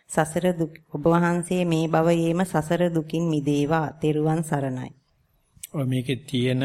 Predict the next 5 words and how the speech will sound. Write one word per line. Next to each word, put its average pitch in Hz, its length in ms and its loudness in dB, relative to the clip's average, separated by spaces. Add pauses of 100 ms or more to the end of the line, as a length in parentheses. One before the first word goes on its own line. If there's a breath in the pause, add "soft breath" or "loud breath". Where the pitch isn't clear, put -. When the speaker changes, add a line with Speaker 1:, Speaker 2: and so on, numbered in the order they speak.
Speaker 2:
කාරණා 139 460 -2
දෙකක්ම 139 460 -4 (260)
ඉස්මතු 135 420 -4
කරලා 131 240 -2
පෙන්නුවොත්, 135 520 -2